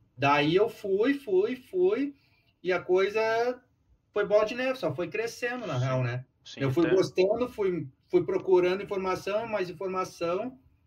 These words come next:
Speaker 1: e aí as coisas foi crescendo, né? Depois
Speaker 2: Hum.
Speaker 1: teve uma O N G, daí teve faculdade, daí teve vários cursos, depois teve pós, de-, várias viagens.
Speaker 2: Sempre se
Speaker 1: E hoje
Speaker 2: especializando e, e evoluindo, né?
Speaker 1: Evoluindo,
Speaker 2: Sempre
Speaker 1: isso.
Speaker 2: constância, entendi.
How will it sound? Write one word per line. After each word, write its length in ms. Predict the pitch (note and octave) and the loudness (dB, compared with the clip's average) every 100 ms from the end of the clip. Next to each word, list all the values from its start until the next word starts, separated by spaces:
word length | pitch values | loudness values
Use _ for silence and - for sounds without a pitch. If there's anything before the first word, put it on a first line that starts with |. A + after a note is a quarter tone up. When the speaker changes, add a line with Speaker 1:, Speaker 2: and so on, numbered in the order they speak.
| _ | _
Speaker 1:
e 120 | - G3 | -6 0
aí 240 | F#3+ G3 | 0 0
as 120 | G3+ | -2
coisas 260 | - G#3+ G#3 | -2 -4 -4
foi 140 | A3+ | -10
crescendo, 500 | A3 B3 - C4 G3+ | -6 -6 -6 -6 -2
né? 100 | C3+ | -2
Depois 300 | B2+ B2+ D#3 | -2 -2 -4
Speaker 2:
Hum. 20 | |
Speaker 1:
teve 220 | D#3+ D#3 D3 | -2 -2 0
uma 140 | C#3+ | 0
O 40 | |
N 140 | C#3+ C#3+ | 0 0
G, 300 | B2 E3+ G#3+ | 2 2 2
daí 180 | F#3+ D3+ | 0 0
teve 380 | D#3+ D#3 D3 | 0 0 0
faculdade, 760 | C3 D#3 - D3 C#3 F3 A3 F3+ | 0 -4 -4 -4 0 2 2 0
daí 160 | D3+ C3+ | -2 0
teve 220 | D3+ C3+ | -2 -2
vários 340 | B2+ C3+ C3+ | -2 -2 -4
cursos, 460 | - D#3 A3+ A#3+ F3 | -4 -2 -2 -2 -4
depois 340 | D3+ D3 D3 | -6 -4 -8
teve 260 | C#3+ C#3+ C3 | -6 -6 -6
pós, 420 | - C#3 G3 A3 | -2 2 4 2
de-, 180 | F#3 D#3+ - | -2 -6 -6
várias 300 | C#3 D3 C#3 | -2 0 0
viagens. 840 | C3+ C3+ C3+ D#3+ F#3+ G#3 A3 - - | -2 0 2 0 0 -2 -10 -12 -18
Speaker 2:
Sempre 240 | - D#3 F#3+ | -2 2 2
se 160 | - | 0
Speaker 1:
E 80 | F#3+ | 0
hoje 160 | G3 G#3 | 4 4
Speaker 2:
especializando 960 | G#3+ E3+ - E3+ D#3+ C3 C#3 E3 F3 | 4 0 2 2 2 2 2 2 0
e, 400 | F3 F3 E3+ E3 | -2 -2 -2 -4
e 160 | D3+ D3 | -4 -4
evoluindo, 480 | C#3+ D3+ D3 C3+ B2 | -4 -4 -2 -4 -4
né? 160 | A2+ - _ - | -8 -12 _ -14
Speaker 1:
Evoluindo, 440 | F3 F#3+ A#3+ C4+ | 0 4 4 6
Speaker 2:
Sempre 180 | C4 C4 A3+ | 6 4 2
Speaker 1:
isso. 60 | |
Speaker 2:
constância, 460 | D#3+ - D3 C3 - - _ | 0 4 2 0 -10 -16 _
entendi. 380 | - B2 A2+ A#2 | -10 -8 -8 -12